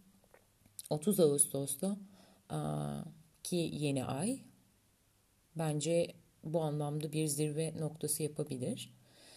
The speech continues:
Şu anda toprak ananın yani toprağın bize vermeye çalıştığı, göstermeye çalıştığı bir mesaj var.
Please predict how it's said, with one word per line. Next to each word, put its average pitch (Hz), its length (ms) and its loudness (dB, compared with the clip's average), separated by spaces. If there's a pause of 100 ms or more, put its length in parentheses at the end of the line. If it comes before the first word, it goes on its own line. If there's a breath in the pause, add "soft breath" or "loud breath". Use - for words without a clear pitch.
(480 loud breath)
Şu - 160 -2
anda 156 240 2
toprak 190 420 -2
ananın 127 400 -2 (540)
yani 139 260 -4
toprağın 165 580 -2
bize 135 360 -2 (260)
vermeye 147 400 0
çalıştığı, 131 760 -2 (480 loud breath)
göstermeye 151 600 -2
çalıştığı 151 520 0
bir 170 80 -2
mesaj 147 520 -4
var. 123 380 -6